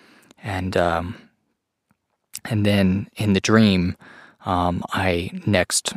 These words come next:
I kinda woke up in my bed, and I was still dreaming, but this was part of the dream. I woke up in my bed, and, um, my girlfriend was standing there next to me, and the implication being that she was the one who had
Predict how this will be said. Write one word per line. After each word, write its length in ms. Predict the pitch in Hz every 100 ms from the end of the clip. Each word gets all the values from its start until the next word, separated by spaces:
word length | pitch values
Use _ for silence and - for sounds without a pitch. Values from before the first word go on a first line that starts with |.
| - _ _ _ _
I 180 | - 101
kinda 300 | - 98 90
woke 320 | 82 101 -
up 180 | 95 -
in 100 | 92
my 120 | 85
bed, 360 | 85 101 85 87
and 140 | 90 -
I 60 |
was 120 | 95 -
still 200 | - 92
dreaming, 560 | - 90 87 - 107
but 140 | - - -
this 200 | - -
was 100 | -
part 240 | - 92
of 60 | 90
the 60 |
dream. 340 | - 98 90 87
I 80 |
woke 300 | 87 95 95
up 140 | - -
in 80 | 92
my 140 | 87
bed, 420 | 92 107 92 92
and, 280 | 92 90 95 - - - - - -
um, 320 | 95 87 85
my 140 | 85
girlfriend 460 | 90 92 90 98 90
was 280 | 87 - - -
standing 420 | - 98 90 87
there 200 | 87 85
next 280 | 82 - -
to 100 | -
me, 220 | - - - _ _ - - _
and 240 | 98 90
the 120 | 90 90
implication 640 | 90 101 - 98 - 95
being 280 | 90 90 87
that 180 | - 107 _
she 360 | - - - 101
was 240 | 95 90
the 100 | -
one 300 | 90 92 92
who 220 | 90 - 95
had 320 | 87 87